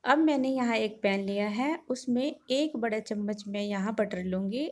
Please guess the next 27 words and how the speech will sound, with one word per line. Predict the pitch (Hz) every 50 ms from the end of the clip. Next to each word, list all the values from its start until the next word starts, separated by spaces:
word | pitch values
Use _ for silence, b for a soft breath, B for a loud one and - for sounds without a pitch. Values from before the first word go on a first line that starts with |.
| - -
आप | 202 196 196 196 - -
घी | - 196 190
भी | 180 185
ले | 185 190 208 233
सकते | 233 - 233 233 _ - 208 214
हैं | 214 220 247 277 311
या | 302 247 226 226 - - -
ऑयल | 196 185 185 190 185
भी | 175 202
ले | 196 208 233 240
सकते | - 240 - _ - 208 202 208
हैं। | 214 233 247 269 285 - _ _ _ _ _ _ _ _ _ _ _ _ _ _ _ _ _ _ _ _ _ _ _ _ _ _ _ _ _ _ _ _ _ _ _ _ _ _ _ _ _ _ -
चलो | - 220 214 214 240 254 285 294 - _ _ _ _ _ _ _ _ _ - 220
घी | 190 - 226 220
को | 214 - 240
हम | 220 208 214 196
पिघला | 196 202 214 202 208 202 202 202
लेंगे, | 196 196 202 202 202 202 240 247 277 294 - - _ _ _ _ _ _ _ _ _ _ -
सॉरी | - - 214 202 208
बटर | 208 190 202 202 208 208 214
को, | 208 - 226 226 240 240 _ _ _ _ _ _ _ _ _ _ _ _ _ _ _ _ _ _ _ _ _ _ _ _ _ _ _ _ _ _ _ _ _ _ _ _ _ _ _ _ _ _ _ _ _ _ _ _ _ - -
बटर | 202 214 208 214 214
को | 214 - 202
अच्छे | 190 190 196 196
से | 202 - 214
पिघला | 190 - 208 214 208 208 208 196
लेंगे। | 196 190 196 196 196 196 220 247 294